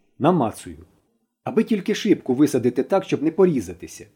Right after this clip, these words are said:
Хата була затоплена майже по самісіньку стріху. І вікна, власне, я не бачив. Лише край візерунчастої різьбленої лутки виднівся над водою.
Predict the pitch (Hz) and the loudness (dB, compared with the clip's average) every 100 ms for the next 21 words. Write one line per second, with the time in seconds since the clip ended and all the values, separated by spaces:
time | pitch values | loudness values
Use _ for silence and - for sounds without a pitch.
0 | _ _ _ _ - 240 240 190 196 180 | _ _ _ _ -4 -2 0 0 2 2
1 | 196 240 233 139 135 208 175 180 180 196 | 0 -2 -2 0 0 0 0 -2 -2 -2
2 | 190 170 180 202 - 131 98 - - _ | -2 -4 -8 -8 -8 -8 -8 -10 -20 _
3 | _ - 143 220 226 294 233 135 120 120 | _ -4 -2 0 2 2 4 4 4 2
4 | 143 240 254 117 98 - 85 80 _ _ | 2 2 2 -2 -6 -10 -16 -18 _ _
5 | 120 131 160 214 208 160 135 156 214 - | -2 0 2 4 4 6 6 6 4 0
6 | 131 120 113 156 170 175 175 185 185 156 | 0 2 2 2 2 2 2 2 2 2
7 | 117 - 85 85 _ - 113 117 113 123 | -2 -10 -18 -18 _ -4 -2 0 0 -2
8 | 113 110 135 98 82 | -2 0 -2 -2 -10